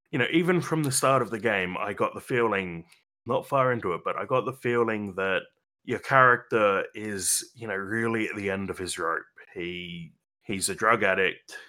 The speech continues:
Uh, he's been using drugs for years. He's really messed up inside. Um, and, you know, I do also think it's a bit silly that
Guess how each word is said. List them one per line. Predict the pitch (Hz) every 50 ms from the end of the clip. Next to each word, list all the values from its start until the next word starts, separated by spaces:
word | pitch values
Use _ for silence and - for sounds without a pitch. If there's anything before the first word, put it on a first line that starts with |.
| _ _ - - -
Uh, | 98 92 87 87 87 85 69 - - - _
he's | 104 -
been | - 92 92
using | 104 110 110 107 98 107 98 95 95 95 92 87 - _ _ _ _ _ _ _ 131
drugs | 131 - 104 101 92 -
for | - -
years. | 98 92 90 90 92 92 92 92 90 -
He's | - 90 82 82 82 85 85 85 - - - - _ _ _ _ _ _ _ -
really | 117 104 110 120 117 117 113 110 110 107 104 101 98 95 92 90 85 85 - - _
messed | 107 107 107 95 85 - - -
up | 101 87 - -
inside. | 87 80 76 - 104 85 78 76 73 - - - - - _ _ _ _ _ _ -
Um, | - 110 113 117 117 117 113 113 107 - - _ _ _ _ _ _ _ _
and, | - 120 117 117 113 110 101 80 - - - - _ -
you | 151 147
know, | 135 113
I | 123 135
do | 131 143 143 139
also | 143 139 - - 123 113
think | - - 123 120 113 - 127
it's | - - - -
a | 101
bit | 90 - -
silly | - - - 107 101 98 98 95 95 98 92 - - _ _ _ _ _ _
that | 147 131 110 101 92 92 87 -